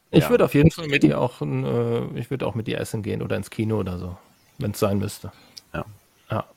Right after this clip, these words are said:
Speaker 2: Ich glaub, sie hatte
Speaker 1: So.
Speaker 2: erzählt, dass sie seit zweitausendvierzehn bei, bei Meta arbeitet, Ruth Graham.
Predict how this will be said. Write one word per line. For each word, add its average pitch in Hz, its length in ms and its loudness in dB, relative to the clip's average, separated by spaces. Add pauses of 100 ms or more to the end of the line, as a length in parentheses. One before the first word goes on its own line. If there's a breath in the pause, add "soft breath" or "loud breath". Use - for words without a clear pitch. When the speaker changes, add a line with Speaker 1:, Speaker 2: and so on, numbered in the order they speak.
(500 loud breath)
Speaker 2:
Ich - 60 -20
glaub, 214 180 2
sie - 80 0
hatte 196 140 0
Speaker 1:
So. - 140 6
Speaker 2:
erzählt, 95 380 0
dass 98 100 0
sie 90 120 0
seit 90 200 -2
zweitausendvierzehn 85 800 -2
bei, 78 160 -4 (120)
bei 80 200 -2
Meta 87 320 -2
arbeitet, 85 560 -4
Ruth 85 320 -6
Graham. 82 360 -2